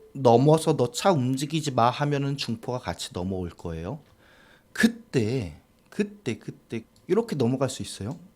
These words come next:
그러면 차 걸렸으니까 차가 상을 잡겠지. 포장을 때리면은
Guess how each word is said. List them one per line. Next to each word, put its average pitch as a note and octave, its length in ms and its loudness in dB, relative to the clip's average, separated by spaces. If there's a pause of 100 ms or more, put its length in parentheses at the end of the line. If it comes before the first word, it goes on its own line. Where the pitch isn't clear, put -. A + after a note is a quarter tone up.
(120)
그러면 F3 300 0
차 G#3+ 200 4
걸렸으니까 F3 460 4
차가 E3+ 200 -2
상을 D#3 240 0
잡겠지. - 680 -8
포장을 F#3+ 760 2 (340)
때리면은 D#3 640 6